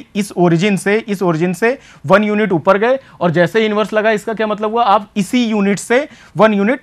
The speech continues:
नीचे आ गए। तो इसी से वन यूनिट नीचे आए तो वाई का ही वन यूनिट नीचे क्या हो गया, आपको कौन सा फेस मिलेगा, ये वाला फेस मिलेगा। तो ये क्या हो गया, इनवर्स का फेस, और ये क्या हो गया,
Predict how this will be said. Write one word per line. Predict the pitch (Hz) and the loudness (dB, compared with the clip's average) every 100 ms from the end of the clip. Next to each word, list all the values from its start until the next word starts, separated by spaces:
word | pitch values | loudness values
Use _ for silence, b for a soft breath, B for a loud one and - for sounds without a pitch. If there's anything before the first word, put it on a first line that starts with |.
| _ | _
नीचे | 190 208 214 | -2 0 4
आ | 165 | 2
गए। | 127 117 b b _ | 2 -8 b b _
तो | 208 | 0
इसी | 180 - 233 | 2 2 0
से | 233 | 2
वन | 190 208 | 2 2
यूनिट | 208 220 | 2 2
नीचे | 196 180 214 | 0 0 0
आए | 240 302 b b _ | -2 -6 b b _
तो | 196 | -2
वाई | 156 170 214 | 2 2 2
का | 220 | 2
ही | 196 226 | 2 2
वन | 202 208 | 2 2
यूनिट | 202 208 | 2 0
नीचे | 196 185 | 0 -2
क्या | 208 220 | -2 0
हो | 208 | 0
गया, | 208 220 294 _ _ _ _ _ _ _ _ _ | -2 -4 -8 _ _ _ _ _ _ _ _ _
आपको | 151 151 208 | -8 -4 -4
कौन | 196 190 | -2 -2
सा | 196 | -2
फेस | 202 196 | -2 -2
मिलेगा, | 202 208 247 339 _ _ 151 | 0 -2 -2 -8 _ _ -2
ये | 180 | 2
वाला | 165 143 | 2 0
फेस | 139 131 | -4 -6
मिलेगा। | 131 123 123 113 b b | -6 -6 -8 -12 b b
तो | 220 | 0
ये | 180 214 | 0 2
क्या | 214 | 0
हो | 202 | 2
गया, | 226 330 - _ _ _ _ - | 0 -4 -10 _ _ _ _ -6
इनवर्स | 160 160 208 - | -2 0 0 -2
का | 220 | -4
फेस, | 208 262 233 - | -2 -4 -6 -6
और | 160 | -4
ये | 156 202 | -2 -2
क्या | 190 | -2
हो | 180 | -2
गया, | 208 277 | -4 -8